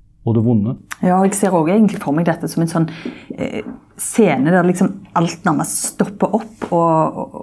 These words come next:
Speaker 2: og folk, ja, kanskje holder pusten, og noen er sjokkerte, no-, altså det er mange forskjellige reaksjoner på dette, men liksom det, det er et veldig sånn fortettet øyeblikk, det når han går frem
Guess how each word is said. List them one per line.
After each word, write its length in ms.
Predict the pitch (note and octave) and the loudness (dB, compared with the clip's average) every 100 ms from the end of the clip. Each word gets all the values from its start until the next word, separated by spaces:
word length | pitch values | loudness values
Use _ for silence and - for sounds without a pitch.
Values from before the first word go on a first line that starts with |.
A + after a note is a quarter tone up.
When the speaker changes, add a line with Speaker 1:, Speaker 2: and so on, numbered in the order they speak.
| - | -12
Speaker 2:
og 140 | - | -6
folk, 400 | - E3+ - - - - - - - _ - - | -2 -4 -6 -14 -16 -20 -20 -20 -20 _ -6 0
ja, 140 | D3+ - - _ - | 0 -2 -14 _ -2
kanskje 240 | F3+ F3+ | 0 2
holder 220 | F#3 F3+ | 2 2
pusten, 560 | F#3 F#3 - - - F#3+ | 2 0 0 -6 0 2
og 540 | F3 E3+ E3+ D#3+ E3 E3+ | 4 4 4 4 4 4
noen 340 | F3 D#3+ F3+ | 4 2 0
er 220 | E3 E3+ E3+ | 2 2 0
sjokkerte, 680 | - - - E3 D#3+ - - | -2 -4 0 0 0 -6 -2
no-, 120 | F3 D#3 | 0 0
altså 220 | E3 F3+ | -2 -2
det 80 | F3 | 2
er 80 | F3+ | 2
mange 200 | D#3 D3 | 2 0
forskjellige 400 | F#3 - D3 - | -2 -2 -2 0
reaksjoner 420 | D#3+ D#3+ D#3 D3+ | -2 -2 -2 0
på 80 | E3 | 0
dette, 160 | D#3+ F3 | -2 0
men 140 | F3 | -2
liksom 220 | E3+ F3 | -2 -2
det, 120 | E3+ - | -2 -2
det 100 | E3+ | -2
er 60 | E3 | -2
et 120 | - | -2
veldig 220 | F3 C3+ F3+ | -4 -2 -2
sånn 160 | F#3 | -2
fortettet 600 | - - - - - - D#3 | -4 -8 -14 -14 -6 -2 0
øyeblikk, 360 | C3+ G#3 B3 | 0 -2 -2
det 100 | G3+ | -2
når 100 | F3+ | -2
han 140 | E3 D#3+ - - - - - - - _ _ - | -2 -4 -10 -20 -20 -20 -20 -20 -20 _ _ 0
går 160 | E3 | 0
frem 300 | - - E3+ | 0 -2 0